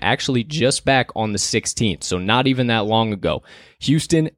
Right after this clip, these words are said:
did get to Gibson in that matchup, and I don't see any reason why they won't do the exact same thing here tonight.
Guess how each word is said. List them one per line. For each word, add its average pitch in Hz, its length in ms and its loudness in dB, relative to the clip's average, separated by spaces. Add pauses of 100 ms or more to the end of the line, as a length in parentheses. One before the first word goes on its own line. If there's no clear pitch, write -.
(120)
did 123 280 2
get 127 160 0
to 117 80 -6
Gibson 110 360 -2
in 107 120 0
that 101 160 0
matchup, 104 480 0
and 92 160 -4
I 101 120 2
don't 123 240 0
see 107 380 -2
any 113 220 0
reason 113 480 0
why 101 240 2
they 101 160 0
won't 101 240 -8
do 104 120 0
the 98 160 -4
exact 92 460 -2
same 104 300 -2
thing 101 300 -2
here 101 220 0
tonight. 98 480 0